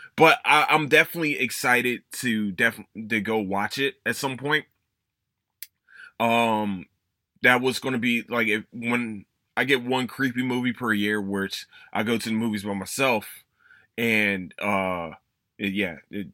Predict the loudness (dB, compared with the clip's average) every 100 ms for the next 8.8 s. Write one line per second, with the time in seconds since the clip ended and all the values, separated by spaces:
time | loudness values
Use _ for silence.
0 | -10 -8 -6 -8 -8 -8 -8 -8 -10 -6
1 | -4 -4 -6 -2 -2 -2 0 0 2 0
2 | -2 -2 -2 -2 -2 0 -2 -6 _ _
3 | _ _ -20 0 4 4 4 2 4 2
4 | 2 -2 -2 -4 0 0 0 -2 -2 -2
5 | 0 -2 -2 -4 -6 -2 -2 -2 -6 -4
6 | -2 -2 -2 -4 -2 -2 0 -2 -2 -6
7 | 0 0 -2 -8 -20 -20 _ 0 2 2
8 | 0 -2 0 0 0 0 -2 -4